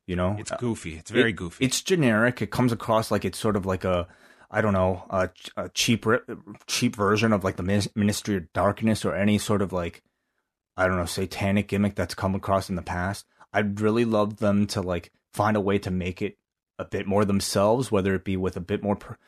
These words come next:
Speaker 1: personality of some sort, maybe even a bit more comedy attached to the gimmick. Right now, they just come across like,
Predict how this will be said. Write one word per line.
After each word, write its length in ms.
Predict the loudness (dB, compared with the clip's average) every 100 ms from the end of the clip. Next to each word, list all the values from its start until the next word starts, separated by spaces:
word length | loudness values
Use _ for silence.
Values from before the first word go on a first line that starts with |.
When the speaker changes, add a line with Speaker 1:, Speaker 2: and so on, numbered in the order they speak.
| _
Speaker 1:
personality 640 | -2 0 2 2 4 4 2
of 100 | 0
some 160 | -2
sort, 400 | -2 2 2 2
maybe 240 | 0 0 2
even 180 | 2 2
a 60 |
bit 180 | 2 2
more 140 | 2
comedy 640 | 2 2 2 2 2 2 0
attached 340 | -4 0 0 2
to 60 | 0
the 80 | 2
gimmick. 340 | 0 0 -4 _ _ _ 0
Right 220 | 2 4
now, 180 | 4 4
they 120 | 2
just 180 | 0 0
come 120 | -2
across 380 | 2 2 2 0
like, 300 | -2 -4